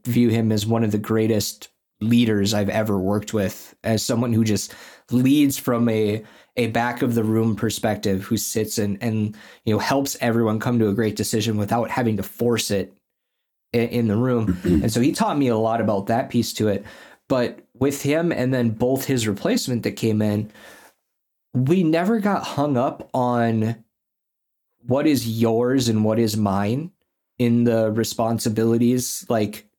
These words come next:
Speaker 1: piece. We knew what we were responsible for to our leaders, but what we asked the question of is, like, if,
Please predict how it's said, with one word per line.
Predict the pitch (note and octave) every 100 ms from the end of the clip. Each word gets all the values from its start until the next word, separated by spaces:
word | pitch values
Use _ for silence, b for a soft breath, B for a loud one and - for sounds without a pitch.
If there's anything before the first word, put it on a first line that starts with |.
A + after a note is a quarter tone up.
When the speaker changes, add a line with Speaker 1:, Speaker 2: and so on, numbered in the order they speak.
| _
Speaker 1:
piece. | - B2 A3+ - B B B
We | B2 F#3 A#3
knew | G3 G#3
what | F3+
we | D3+
were | C#3
responsible | B2 - B2 B2 -
for | A#2+ A#2+ A2 G#2+
to | - B2+
our | A2 G#2+
leaders, | G#2+ A#2 A#2 G2+ G#2+ - - B B B B B _
but | D3 C3
what | C#3 A#2+
we | E3
asked | G3 D#3 -
the |
question | A#2+ B2+ B2 A#2+
of | A2+
is, | A2+
like, | A#2 G#2 -
if, | C3 B2+